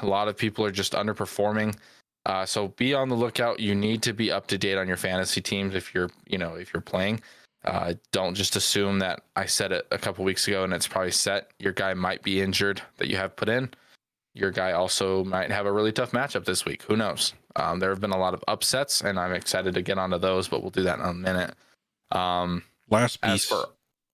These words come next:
Speaker 2: Oh, sorry. La-,
Speaker 1: Oh,
Speaker 2: last bit here.
Speaker 1: I was just gonna bring up our fantasy league. I don't know if you were about to, but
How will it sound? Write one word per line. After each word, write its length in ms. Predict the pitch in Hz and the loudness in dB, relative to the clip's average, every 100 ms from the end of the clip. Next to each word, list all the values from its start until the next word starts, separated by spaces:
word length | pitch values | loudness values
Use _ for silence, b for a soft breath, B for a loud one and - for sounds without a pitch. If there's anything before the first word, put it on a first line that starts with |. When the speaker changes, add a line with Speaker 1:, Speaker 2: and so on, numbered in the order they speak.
| - | -4
Speaker 2:
Oh, 220 | 87 80 | 0 0
sorry. 260 | - 101 85 | 0 2 4
La-, 160 | 95 110 | 6 6
Speaker 1:
Oh, 100 | 90 | 6
Speaker 2:
last 300 | 107 107 - | 4 4 0
bit 160 | 98 | -2
here. 180 | 107 107 | 2 4
Speaker 1:
I 40 | 117 | 4
was 80 | |
just 80 | 117 | 4
gonna 120 | 127 | 0
bring 120 | 110 104 | 0 0
up 100 | 92 | 0
our 140 | 92 | -2
fantasy 400 | - 90 87 92 | -2 -2 0 0
league. 280 | 92 92 90 - | 2 0 0 -4
I 60 | |
don't 80 | 101 | 0
know 80 | 95 | 0
if 80 | - | 0
you 120 | 95 | 0
were 60 | 92 | 2
about 200 | 87 - | 0 -2
to, 140 | 92 | -4
but 200 | 90 | -6